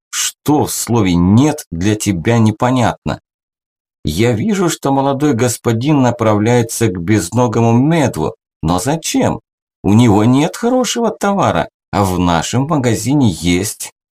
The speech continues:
«А теперь послушай меня», приблизил своё лицо парень к уху неугомонного зазывалы – одновременно с этим сдавливая своими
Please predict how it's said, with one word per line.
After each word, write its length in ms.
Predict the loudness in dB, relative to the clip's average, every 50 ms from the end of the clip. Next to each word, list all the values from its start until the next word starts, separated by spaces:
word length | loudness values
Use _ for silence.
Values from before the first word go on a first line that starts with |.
| _ _ _ _ _ _ _ _ _ _ _ _ _ _ _ _ _ _ _ _ _ _ _ _
«А 140 | -8 -8 -6
теперь 420 | -4 -4 -4 -4 -2 -2 -2 -2 -4 -4 -4
послушай 720 | -2 -2 -2 -4 -4 -2 -2 -2 -2 -2 -2 -2 0 2 2
меня», 580 | 2 2 4 4 4 4 2 2 -2 -4 -6 -10 _ _ _ _ _ _ _ _ _ _ _ _ _ -2
приблизил 600 | 0 0 0 0 0 0 0 2 2 0 0 -2
своё 300 | -4 -4 -2 -2 0 0
лицо 380 | 0 -2 -2 -2 -2 -4 -4 -2
парень 380 | -2 0 0 2 2 2 0 -2 _
к 60 | -2 0
уху 260 | 0 0 2 0 0
неугомонного 920 | 2 2 2 0 0 0 0 0 0 2 2 2 2 0 0 0 0 0
зазывалы – 720 | -2 -2 -4 -4 -4 -4 -2 0 0 2 2 2 0 -2 -4 _ _ _ _ _ _ _ -4
одновременно 920 | -2 -2 -2 0 0 0 0 2 0 0 0 0 0 0 0 0 0 0
с 200 | -2 -2 -2 0
этим 320 | 0 0 0 0 2 2
сдавливая 760 | 0 0 -4 -4 -2 0 0 2 2 2 2 2 2 2 2 0
своими 520 | -2 -4 -4 -2 0 0 0 0 -2